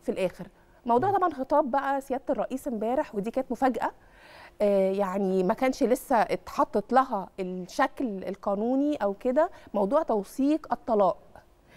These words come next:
Speaker 1: توثيق الطلاق ده كان حقيقي خطاب، يعني قد إيه خلى، آه، خلانا كلنا ننتعش من ال-، من اللي بيحصل ومن المعروض. ليه؟ لأن النهاردة لما السيدة، آه، تطلق غيابي، أو إن هي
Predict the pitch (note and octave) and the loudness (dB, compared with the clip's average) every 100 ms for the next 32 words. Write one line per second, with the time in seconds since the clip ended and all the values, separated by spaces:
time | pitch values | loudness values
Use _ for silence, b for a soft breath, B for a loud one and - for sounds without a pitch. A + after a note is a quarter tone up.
0 | B G3+ G3 E4+ F#4+ A#3 B3+ D4 A#3+ D4 | B -2 0 -2 -4 -2 -2 0 -2 0
1 | C#4 D4+ - - C#4 C#4 B3 A#3 C4+ B3+ | -2 -2 -4 -4 -2 -2 -2 2 4 2
2 | - B B B B G3+ G3+ F#3+ G3+ G3+ | -4 B B B B -4 -2 -4 -4 -4
3 | G3 G3 F#3+ G3 C4 D4+ D#4 D4 - A#3+ | 0 0 2 0 2 4 4 2 0 2
4 | C#4+ C#4 C4+ C4 B3+ - F#3+ F#3 - F#3 | 4 4 4 2 0 -2 0 0 2 2
5 | D4 D#4 A#3 A3 C#4+ D#4+ E4+ B B B | 4 2 0 2 4 4 2 B B B
6 | G#3+ A3+ - D#4+ F4+ - A3+ G#3 G3+ G3+ | 0 2 2 4 2 2 0 0 -2 -4
7 | G3 G3+ G#3 G#3 A3 C4 - C#4+ A3 G3 | -4 0 2 2 4 2 2 -2 -2 -4
8 | F#3+ F#3 G3+ G3+ G#3+ A#3 A3+ E3+ - B | -6 -6 -2 0 2 2 0 -4 -8 B
9 | B - A#3+ C4 F#3+ - G4 G#4 F#4 C#4+ | B -6 0 2 2 0 0 0 0 0
10 | C4 F4+ D#4 D4 G#3+ F#3+ - G3 G3+ C4 | 0 2 2 2 0 -6 -4 -2 0 2
11 | C#4 G4 B B B - G#3 - C4 A3 | 2 0 B B B -2 0 2 2 2
12 | E3+ - - - G#3+ G#3+ F#3+ D#3 - _ | -4 -8 -14 -4 4 4 4 0 -16 _
13 | _ B B3 - C4+ E4+ C4+ G#3 B3+ D4+ | _ B -10 0 2 2 0 -2 -2 2
14 | D4 | 2